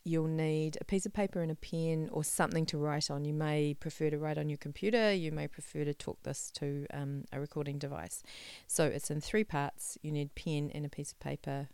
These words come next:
or some kind of recording device, and this is how it goes. The first thing I want you to do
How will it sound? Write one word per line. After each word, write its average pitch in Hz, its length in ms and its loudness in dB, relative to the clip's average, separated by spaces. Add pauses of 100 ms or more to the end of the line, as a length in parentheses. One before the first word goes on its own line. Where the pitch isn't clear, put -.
(100)
or 147 160 -4
some 135 240 -6
kind 139 200 -4
of 135 80 -4
recording 139 420 -2
device, 139 400 -4 (640)
and 147 480 2 (180)
this 139 180 -4
is 139 80 -6
how 135 160 -2
it - 120 -4
goes. 143 480 2 (640)
The 208 120 4
first 226 180 6
thing 240 140 4
I 226 60 6
want 190 200 2
you 175 80 0
to 165 140 0
do 170 420 6